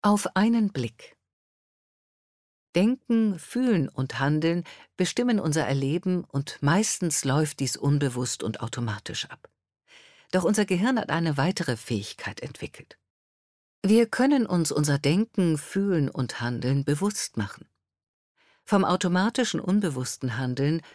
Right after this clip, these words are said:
können wir in bewusstes Handeln umschalten, wenn wir beispielsweise den gewohnten Weg von der Arbeit nach Hause fahren, noch ganz in Gedanken sind und plötzlich sehen, wie ein Hund über die Straße rennt.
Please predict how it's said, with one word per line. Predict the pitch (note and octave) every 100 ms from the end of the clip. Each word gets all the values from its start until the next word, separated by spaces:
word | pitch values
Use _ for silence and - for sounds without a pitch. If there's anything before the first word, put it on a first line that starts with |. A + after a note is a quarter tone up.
| _
können | - F3 G#3+ G3+
wir | F#3 F3+ -
in | C3
bewusstes | A#2 G#2+ C#3+ - - C#3+ -
Handeln | A#2+ B2 C#3+
umschalten, | D#3 E3 - C3 A#2+ - C#3 - -
wenn | D#3 D#3+
wir | D3+
beispielsweise | C#3+ F#3 - F3+ D3+ - C3 C#3+ C3
den | B2+ A#2+
gewohnten | A#2+ A2 D3 F#3 - B2+ -
Weg | C3 D#3+
von | - A#2+
der | A2 -
Arbeit | B2+ C#3+ C3
nach | C3 A#2+
Hause | D#3+ E3+ B2
fahren, | - A2 A2 G#2+ - - - -
noch | - -
ganz | - C3 B2
in | - B2
Gedanken | - C3 D#3 - D#3+
sind | D#3 D3+ - - - _
und | - -
plötzlich | - - G#3 -
sehen, | - E3 G#3 - -
wie | F#3+
ein | F3+ E3
Hund | A3+ A#3+
über | D#3+ C#3+
die | A2
Straße | - G2+ G2 - -
rennt. | -